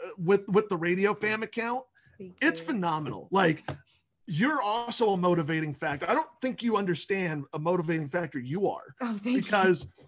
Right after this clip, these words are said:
Speaker 1: when I came across the Radio Fam on
Speaker 2: Mm-hmm.
Speaker 1: Instagram, I was like, "Man,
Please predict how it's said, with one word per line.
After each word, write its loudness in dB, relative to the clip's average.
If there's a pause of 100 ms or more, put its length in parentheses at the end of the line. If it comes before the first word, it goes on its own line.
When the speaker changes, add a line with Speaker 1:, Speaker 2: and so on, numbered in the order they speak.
Speaker 1:
when -2
I 0
came -2
across -2
the -6
Radio 0
Fam -8 (160)
on 0
Speaker 2:
Mm-hmm. -2
Speaker 1:
Instagram, -2
I 0
was 2
like, 0 (680)
"Man, 2